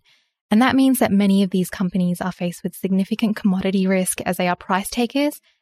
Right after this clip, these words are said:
And that means that they sell their products at whatever price the commodity s-, sells for. Those prices are largely driven by demand, which of course means when there is more construction in times of economic growth, the prices will be higher, and when there is less construction, prices will be lower.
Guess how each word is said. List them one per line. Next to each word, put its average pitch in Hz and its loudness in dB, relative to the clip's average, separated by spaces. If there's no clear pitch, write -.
And 220 2
that 254 0
means 233 2
that 202 -4
they 175 -2
sell 196 -2
their 196 2
products 180 -4
at 175 -6
whatever 190 0
price 196 -2
the - -8
commodity 180 -6
s-, - -8
sells 180 -2
for. 185 -8
Those 269 2
prices 233 0
are 208 4
largely 202 0
driven 180 -2
by 175 0
demand, 185 0
which 247 -2
of 220 -4
course - -4
means 185 0
when 190 -2
there 185 2
is 220 0
more 220 4
construction 214 0
in 185 2
times 185 -2
of 180 -6
economic 185 -2
growth, 294 0
the 233 -4
prices 226 2
will 202 2
be 196 0
higher, 233 4
and 196 2
when 185 2
there 180 0
is 180 -2
less 233 0
construction, 208 0
prices - -10
will 185 -2
be 190 0
lower. 240 0